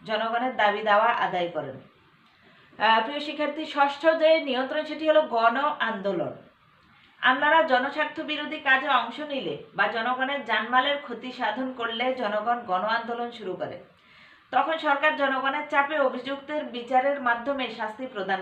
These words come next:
করে। তাছাড়া আমলাদের দুর্নীতি ও অন্যায় কাজের বিরুদ্ধে জনগণ সরকারের কাছে বিভিন্নভাবে প্রতিকার চেয়ে অভিযোগ করে। সরকার জনগণের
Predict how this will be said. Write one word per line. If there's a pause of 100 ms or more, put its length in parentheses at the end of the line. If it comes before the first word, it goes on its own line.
করে। (580)
তাছাড়া
আমলাদের
দুর্নীতি
ও
অন্যায়
কাজের (120)
বিরুদ্ধে (240)
জনগণ
সরকারের
কাছে
বিভিন্নভাবে
প্রতিকার
চেয়ে (320)
অভিযোগ
করে। (540)
সরকার
জনগণের